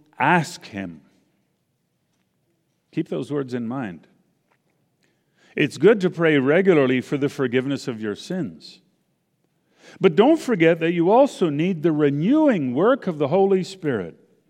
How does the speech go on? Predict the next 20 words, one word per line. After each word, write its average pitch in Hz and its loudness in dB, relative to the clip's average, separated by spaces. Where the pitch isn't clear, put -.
So 208 2
pray 233 2
for 160 -2
the 143 2
work 202 2
of 190 -2
the 175 0
Holy 180 4
Spirit 180 -2
in 135 -4
your 165 -2
life. 240 -4
Don't 160 -6
just 113 -6
do 127 -2
this 117 -4
occasionally. 117 -8
Do 104 -8
it 131 -8
regularly. 165 0